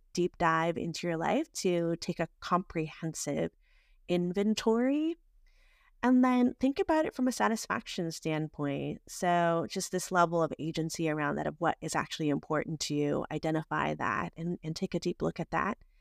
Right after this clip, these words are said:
And then start to put intention in terms of how you plan to create change or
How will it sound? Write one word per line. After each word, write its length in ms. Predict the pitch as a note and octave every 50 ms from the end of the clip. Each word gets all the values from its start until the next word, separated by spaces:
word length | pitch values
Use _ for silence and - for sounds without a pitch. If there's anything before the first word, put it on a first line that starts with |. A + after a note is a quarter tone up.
| _ - _ - - - _ _ - _ _ - _ _ _ -
And 100 | A3+ A3+
then 140 | A3+ A3+
start 280 | A3 - - G3 F3+ -
to 80 | - G#3+
put 160 | - - G#3 G3+
intention 520 | G3 F#3 - - F3+ F3+ F3 - G3+ F#3
in 140 | F#3 F3+ F3+
terms 460 | - - F#3+ F#3 F#3 F#3 F#3 F3+ - - -
of 320 | E3+ E3 E3 E3 F3 - -
how 420 | - - - - F#3+ F#3+ G3 F#3+ F#3+
you 580 | F#3+ F3 F3+ F#3 F#3 F3+ F3+ F3+ F3 F3+ - -
plan 500 | - - - F3 E3+ E3 E3+ E3+ E3+ F3 E3+ - -
to 580 | - E3+ E3 E3 E3+ E3 E3 E3 E3 E3 F#3 A3+ - _ _
create 380 | - - F3+ E3 E3 D#3+ - -
change 600 | - - - B3 B3+ B3+ B3 B3 B3 A#3 - -
or 100 | G3 F3+